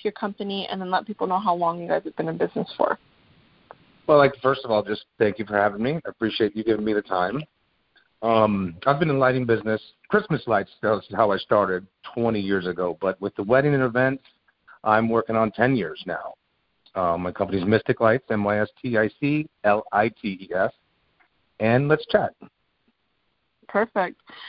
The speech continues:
Speaker 1: And so you said that you guys have, you started as Christmas lights. Um, was that, you know, you kinda just do in your house and then your neighbor saw it and they're like, "You should do mine too"? Or, like, what, how
Speaker 2: I
Speaker 1: did that all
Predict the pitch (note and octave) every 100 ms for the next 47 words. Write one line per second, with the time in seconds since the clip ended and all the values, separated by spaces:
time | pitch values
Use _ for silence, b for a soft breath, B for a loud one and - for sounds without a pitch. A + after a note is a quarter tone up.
0 | B B _ A#3+ A#3 A3 G#3+ G#3+ G#3+ G3+
1 | - B3+ A#3+ A3 B3 A3+ F#3 A3+ G#3+ A3+
2 | A3 A3 A3 F#3+ _ _ _ _ - G#3
3 | - G3+ G3+ G#3+ - F#3 F3+ F3+ _ -
4 | C4 _ G#3 G#3+ F#3 F3+ F3 F3 _ b
5 | b - F3 F3 F3 F#3+ F3 F3+ F3+ F3
6 | F3 - _ _ _ _ _ _ _ G#3+
7 | F#3+ F3 G#3+ G#3+ A3+ G3+ G3 - F#3 F3+
8 | F3+ - A#3+ A#3+ A#3+ A#3+ F#3+ F3 F3 F3+
9 | G#3+ A#3+ A#3+ - A3+ G#3+ A3 G#3 F#3+ F3+
10 | E3+ F3 _ _ _ - G3+ - G3 F3
11 | E3 E3 - - C#4+ C4+ C4 B3+ B3+ B3+
12 | B3 B B B B G#3 G3 F#3+ F#3 F#3
13 | G3 - F3 G3 D3 F3+ E3+ E3+